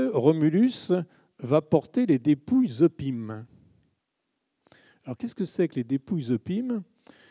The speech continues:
Eh bien, c'est le droit qu'a un général de porter les armes d'un roi étranger qu'il a vaincu et qu'il a tué en combat lui-même.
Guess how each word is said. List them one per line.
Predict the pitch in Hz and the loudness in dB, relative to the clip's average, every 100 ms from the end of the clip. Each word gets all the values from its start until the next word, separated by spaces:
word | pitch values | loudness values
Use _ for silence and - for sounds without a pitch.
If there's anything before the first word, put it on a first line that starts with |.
| _ - | _ -6
Eh | 190 | -4
bien, | 196 269 - | -2 -4 -6
c'est | - - 185 | -8 -2 0
le | 151 | 2
droit | 131 175 226 185 117 - - _ _ - | 2 2 2 0 -6 -16 -20 _ _ -2
qu'a | 180 180 | 2 2
un | 175 127 | -2 -4
général | 120 208 190 180 220 233 | -2 0 0 -2 -2 -2
de | 143 | 0
porter | 139 190 160 - 180 180 135 - _ _ _ _ _ _ _ _ _ _ _ _ | 2 2 2 4 6 6 2 -8 _ _ _ _ _ _ _ _ _ _ _ _
les | - 131 151 151 131 117 | -8 0 4 6 4 2
armes | 202 190 151 127 113 98 _ _ _ _ _ - | 0 0 0 0 -2 -8 _ _ _ _ _ -14
d'un | 120 143 | -2 0
roi | 131 117 147 180 240 - _ _ _ - | 0 2 2 2 0 -10 _ _ _ -4
étranger | 143 - 156 127 185 | -4 -4 -4 0 -2
qu'il | - 143 | -2 -2
a | 151 | -2
vaincu | 131 127 - 101 - - _ _ _ _ _ _ _ _ | -2 -6 -10 -16 -18 -20 _ _ _ _ _ _ _ _
et | 151 | -4
qu'il | 190 | -2
a | 170 | -2
tué | - 104 _ _ _ _ _ | 0 -4 _ _ _ _ _
en | 151 | -8
combat | 180 151 107 - | -4 -4 -4 -2
lui-même. | 156 170 98 | 0 0 -4